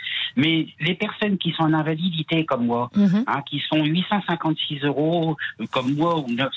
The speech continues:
Speaker 1: cents ou huit cents, hein, comme, qu'est-ce qu'on fait quand on rentre de course ?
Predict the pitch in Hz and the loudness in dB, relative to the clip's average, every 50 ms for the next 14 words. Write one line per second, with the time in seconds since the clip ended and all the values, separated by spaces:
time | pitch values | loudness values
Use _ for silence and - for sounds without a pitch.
0 | - - 156 147 151 156 160 156 147 123 120 123 127 127 131 - - - - 151 | -6 -4 -2 0 2 2 2 0 0 -2 -6 -8 -6 -6 -6 -4 -4 -2 0 0
1 | 170 190 196 - - - - - _ - 107 120 143 160 165 - - - - - | 2 0 0 -2 -6 -16 -20 -20 _ -4 -2 0 0 -2 -4 -6 -10 -20 -20 -20
2 | - - _ _ - 185 196 185 170 - - - 247 240 - - - 185 180 - | -20 -20 _ _ -2 -2 -2 -2 -4 -6 -6 -2 -2 -2 -2 -2 0 0 0 0
3 | - 180 170 - 156 - - 135 139 143 143 135 143 143 - - 156 151 143 135 | 0 -2 0 0 -2 -2 -2 -2 0 0 2 2 0 -2 -2 -2 -2 -2 -2 -2